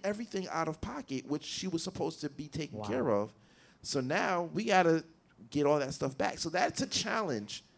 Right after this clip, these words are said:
Speaker 1: that artists have when you're dealing with, when we came into this situation, she didn't have us.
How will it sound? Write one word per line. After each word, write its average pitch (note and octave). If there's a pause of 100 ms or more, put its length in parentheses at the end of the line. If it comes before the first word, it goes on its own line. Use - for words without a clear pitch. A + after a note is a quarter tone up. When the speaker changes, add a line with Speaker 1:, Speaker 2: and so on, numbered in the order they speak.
(460)
Speaker 1:
that D#3 (140)
artists E3+
have D#3+ (260)
when C#3+ (120)
you're D#3
dealing F3+
with, D3+ (460)
when F#3
we A#3
came G#3
into G#3
this E3+
situation, E3
she -
didn't G3
have C3+
us. -